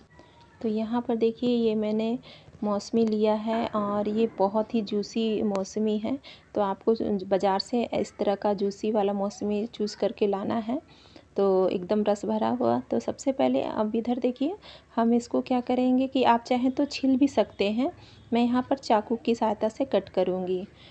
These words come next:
तो देखिए, अ, मौसम्बी जो है बहुत ही फ़ायदेमंद होता है और रोज़-रोज़ हमको जूस, अ, मौसम्बी वाले के यहाँ से जूस निकलवाना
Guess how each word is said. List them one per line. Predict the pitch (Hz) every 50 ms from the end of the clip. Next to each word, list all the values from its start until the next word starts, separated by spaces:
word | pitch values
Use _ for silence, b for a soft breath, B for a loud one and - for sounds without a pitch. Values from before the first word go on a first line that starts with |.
| B B B - -
तो | 214
देखिए, | 196 202 214 214 208 - - 254 262 269
अ, | 269 - - 226 208 202 202 196
मौसम्बी | 196 202 202 202 202 202 - - 214 208 226 240
जो | 240 - 240 254
है | 233 269 269
बहुत | 254 240 190 190 - 226 226 -
ही | 240
फ़ायदेमंद | 240 - 247 220 220 208 240 240 233 233 233 233 240
होता | 240 240 233 - 240
है | 226 240 240 247 294 320 320 B B B B B B B B -
और | - 208 208 208 214 214
रोज़-रोज़ | 214 - 240 240 254 247 254 240 247 247 254 254 -
हमको | - 226 214 226 226 226 220 226 - 240 240 240 233 226
जूस, | 214 - 226 226 226 - -
अ, | 226 220 214 214 214 214 208 208
मौसम्बी | 208 220 214 214 - 214 202 240 240
वाले | 233 220 220 220 220
के | - 226
यहाँ | 233 226 226
से | - 240 226
जूस | 214 208 - 214 - -
निकलवाना | 226 214 214 - 214 202 196 196 196 202 208 214 214 220